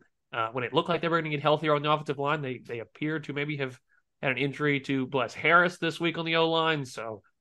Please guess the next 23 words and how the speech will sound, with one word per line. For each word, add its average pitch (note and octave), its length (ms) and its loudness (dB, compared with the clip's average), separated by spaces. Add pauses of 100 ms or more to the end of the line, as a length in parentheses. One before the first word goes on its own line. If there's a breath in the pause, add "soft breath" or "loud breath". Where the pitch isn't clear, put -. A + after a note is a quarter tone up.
(360)
maybe A2 400 -10
not B2+ 280 6
as F#3 160 6
healthy. F3 500 4 (600)
Um, D3 440 6 (1400)
what F3 380 2
can C4 160 0
you B3+ 100 6
tell A3 220 4
me A#3 120 4
about G#3 260 6
Virginia D#3+ 340 0
Tech? B2+ 400 -4
Because C3 300 0
my C#3 140 6
understanding G3+ 480 6
so G3 160 4
far G3+ 180 8
this F#3+ 180 4
year G#3 180 8
is D#3 180 2
not D#3 260 4
great. G3+ 380 2